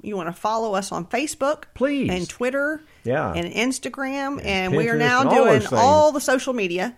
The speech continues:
Speaker 2: We don't even know what it is, but we're
Speaker 1: And
Speaker 2: doing it,
Speaker 1: exactly.
Speaker 2: okay?
Speaker 1: And then daily, there are
Speaker 2: <laughs>
Speaker 1: posts about health tips and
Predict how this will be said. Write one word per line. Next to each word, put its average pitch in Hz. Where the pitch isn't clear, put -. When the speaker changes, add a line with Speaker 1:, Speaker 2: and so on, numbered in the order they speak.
Speaker 2:
We 117
don't 156
even 170
know 170
what 165
it 156
is, 170
but 135
we're 139
Speaker 1:
And 196
Speaker 2:
doing -
it, -
Speaker 1:
exactly. 214
Speaker 2:
okay? 190
Speaker 1:
And 190
then 208
daily, 262
there 214
are 185
Speaker 2:
<laughs> 214
Speaker 1:
posts 294
about 185
health 220
tips 240
and 196